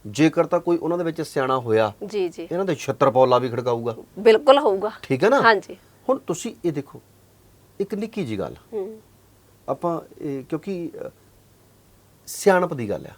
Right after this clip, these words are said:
Speaker 2: ਹਾਂਜੀ।
Speaker 1: ਜਦੋਂ ਕਿਸੇ, ਅ, ਬੀਬੀ ਰਾਣੀ ਨੂੰ ਕੋਈ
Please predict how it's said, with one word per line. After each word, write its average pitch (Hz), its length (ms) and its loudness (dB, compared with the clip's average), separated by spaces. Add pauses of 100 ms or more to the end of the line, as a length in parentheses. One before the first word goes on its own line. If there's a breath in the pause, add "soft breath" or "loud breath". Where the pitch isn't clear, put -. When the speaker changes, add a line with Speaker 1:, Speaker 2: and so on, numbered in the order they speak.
(120)
Speaker 2:
ਹਾਂਜੀ। 202 280 -4 (1300 soft breath)
Speaker 1:
ਜਦੋਂ 165 280 4
ਕਿਸੇ, 190 680 0 (260)
ਅ, - 340 -18 (680)
ਬੀਬੀ 131 500 -4
ਰਾਣੀ 147 300 0
ਨੂੰ 156 160 -2
ਕੋਈ 165 260 -2